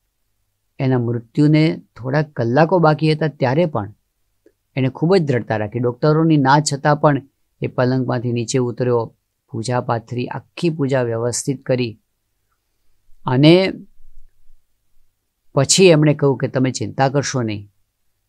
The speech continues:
ભગવાન અને ગુરુ શ્રીજી મહારાજ ને પ્રમુખ સ્વામી મહારાજ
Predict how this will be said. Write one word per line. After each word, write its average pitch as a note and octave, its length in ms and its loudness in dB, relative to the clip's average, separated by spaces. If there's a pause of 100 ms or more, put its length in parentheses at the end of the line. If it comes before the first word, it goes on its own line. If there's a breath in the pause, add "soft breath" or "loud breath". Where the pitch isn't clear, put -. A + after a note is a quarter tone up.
(500)
ભગવાન B2 480 0
અને C3 260 -2 (300)
ગુરુ C3+ 440 2 (460)
શ્રીજી B2 360 -4
મહારાજ A#2+ 380 0
ને C3 60 -4
પ્રમુખ A2+ 340 -6
સ્વામી B2 260 -2
મહારાજ A#2 520 -2